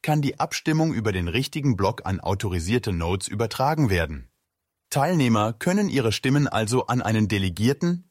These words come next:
einen Stellvertreter übertragen. Das ist durchaus vergleichbar mit einem gewählten Politiker, den man in den Deutschen Bundestag wählt,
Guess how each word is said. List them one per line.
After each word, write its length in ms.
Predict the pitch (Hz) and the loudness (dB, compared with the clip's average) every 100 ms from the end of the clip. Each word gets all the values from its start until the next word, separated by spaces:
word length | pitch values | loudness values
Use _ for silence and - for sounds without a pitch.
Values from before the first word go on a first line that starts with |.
| - | -4
einen 300 | 98 95 95 | -2 0 -2
Stellvertreter 840 | - 113 170 120 95 104 92 101 | -2 -2 0 -2 -2 -2 0 0
übertragen. 640 | 87 95 - 90 78 69 - _ _ _ _ _ _ _ | 0 -2 -2 -2 -2 -6 -14 _ _ _ _ _ _ _
Das 160 | - 131 | -4 -2
ist 180 | 139 - | -4 0
durchaus 340 | 175 - 139 | 0 0 -4
vergleichbar 600 | - 110 101 110 135 127 | -2 0 2 0 0 0
mit 140 | 107 - | 0 0
einem 220 | 98 95 | 0 0
gewählten 480 | 92 95 123 127 104 | 0 0 0 -2 -4
Politiker, 640 | 95 117 147 113 107 110 - - - | 0 -2 -2 -2 0 -2 -6 -8 0
den 160 | 135 | 0
man 160 | 160 151 | 0 -2
in 120 | 117 | 0
den 160 | 110 92 | 0 2
Deutschen 400 | 98 117 117 92 | 0 0 -2 0
Bundestag 580 | 135 143 - 87 85 | 0 -2 -2 -4 -4
wählt, 300 | 90 92 113 | -2 -2 -2